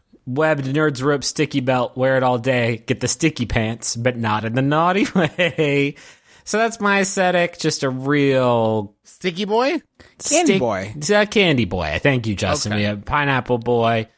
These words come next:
Speaker 1: uh, successful man, I guess, and the sticky.
Speaker 2: That's right. I believe it was luxurious man.
Speaker 1: Luxurious man
Speaker 2: <laughs>
Speaker 1: and
Speaker 2: There's nothing to imply that a non-successful person couldn't be luxurious.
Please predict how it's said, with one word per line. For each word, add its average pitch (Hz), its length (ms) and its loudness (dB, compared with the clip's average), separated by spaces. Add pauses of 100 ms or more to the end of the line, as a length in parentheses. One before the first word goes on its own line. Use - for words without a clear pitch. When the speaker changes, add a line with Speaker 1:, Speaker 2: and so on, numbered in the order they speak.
(480)
Speaker 1:
uh, 117 320 0
successful 175 840 0
man, 160 300 2
I 151 120 0
guess, 143 580 0
and 135 420 0
the 131 80 0
sticky. - 340 -4
Speaker 2:
That's 208 40 0
right. 165 260 -2
I 190 60 2
believe 208 260 -2
it 196 60 -2
was 147 180 -2
luxurious 123 720 -4
man. 101 320 -10 (280)
Speaker 1:
Luxurious 190 760 0
man 170 280 2
Speaker 2:
<laughs> - 60 -8
Speaker 1:
and 180 340 -2 (720)
Speaker 2:
There's 196 180 -4
nothing 262 360 -2
to 208 120 0
imply 180 400 0
that 151 120 0
a 135 60 -2
non-successful 135 1000 -2
person 123 420 0
couldn't 151 420 0
be 123 220 -6
luxurious. 110 960 -4